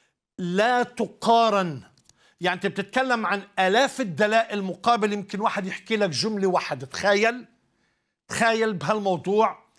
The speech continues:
فالكتاب المقدس وتتميم النبوات في الكتاب المقدس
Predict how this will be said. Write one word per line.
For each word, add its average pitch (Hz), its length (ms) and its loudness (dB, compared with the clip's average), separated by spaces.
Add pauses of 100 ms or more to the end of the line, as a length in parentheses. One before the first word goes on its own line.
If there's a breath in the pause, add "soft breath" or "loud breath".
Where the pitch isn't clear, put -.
(340 soft breath)
فالكتاب 180 920 0
المقدس 190 680 -6
وتتميم 190 720 -6
النبوات 196 600 0
في - 80 -8
الكتاب 196 520 -2
المقدس 185 760 -2